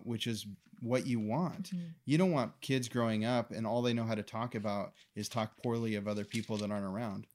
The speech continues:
Speaker 2: Right.
Speaker 1: Isn't, that's how I grew up. It seems like people were always talking about somebody else that wasn't there and not the best ways, or talking about, uh, the next social event they're going to,
Speaker 2: Mm-hmm.
Speaker 1: or sports, or things like that. I want them to talk about real things and discuss and wrestle with ideas and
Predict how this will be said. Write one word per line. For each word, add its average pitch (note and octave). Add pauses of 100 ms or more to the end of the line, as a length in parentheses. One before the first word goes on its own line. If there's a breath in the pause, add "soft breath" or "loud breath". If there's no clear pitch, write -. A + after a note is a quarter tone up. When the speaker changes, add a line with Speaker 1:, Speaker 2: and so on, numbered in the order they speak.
Speaker 2:
Right. F3
Speaker 1:
Isn't, C3+
that's D3+
how A#2+
I C3+
grew A2+
up. G#2+
It G#2+
seems B2
like A#2
people B2
were A#2
always A2+
talking A2+
about A2 (200 loud breath)
somebody B2
else B2
that A2+
wasn't A2
there A#2
and A2
not G#2+
the -
best G#2+
ways, A2+ (320 loud breath)
or A#2
talking A#2
about, G#2+ (300 loud breath)
uh, G#2
the G#2+
next A2+
social B2+
event G#2+
they're G#2+
going G#2+
to, G#2+
Speaker 2:
Mm-hmm. G2
Speaker 1:
or G#2 (160 soft breath)
sports, B2
or G#2 (280 soft breath)
things B2
like A#2
that. B2
I C3
want F3
them C3
to A2
talk A#2+
about G#2+
real A#2
things C3
and G#2+
discuss A2+
and G#2+
wrestle B2
with A2+
ideas A2+
and G2+